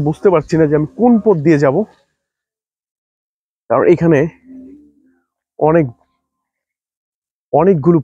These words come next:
পথ। যে আমি এই পথ দিয়ে যাচ্ছি, এখানে ছাউনির ঘর, ছাউনি, আহ, যেটা আমাদের দেশে তো এখন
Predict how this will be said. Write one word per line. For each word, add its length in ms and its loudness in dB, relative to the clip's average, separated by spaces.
পথ। 160 -2
যে 120 0
আমি 100 0
এই 140 4
পথ 200 2
দিয়ে 160 2
যাচ্ছি, 260 -4
এখানে 200 0
ছাউনির 460 2
ঘর, 120 0
ছাউনি, 340 0
আহ, 220 2
যেটা 220 0
আমাদের 320 2
দেশে 180 -4
তো 120 0
এখন 120 -2